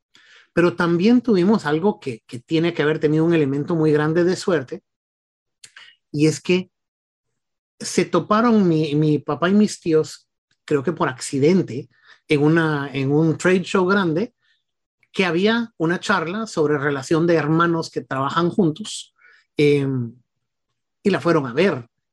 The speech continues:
Y el que estaba dando esa conferencia en otro evento relacionado,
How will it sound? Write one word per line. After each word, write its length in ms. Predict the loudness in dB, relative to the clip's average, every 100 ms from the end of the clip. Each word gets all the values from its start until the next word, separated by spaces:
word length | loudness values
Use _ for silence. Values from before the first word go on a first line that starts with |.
| -8
Y 200 | 0 2
el 180 | 2 0
que 80 | -6
estaba 320 | -2 0 2
dando 240 | 2 2
esa 140 | 0 0
conferencia 520 | 0 2 0 0 -2
en 240 | -4 -6 _ _
otro 300 | 0 4 4
evento 340 | 4 4 2 -2
relacionado, 680 | -2 -4 -2 0 0 -4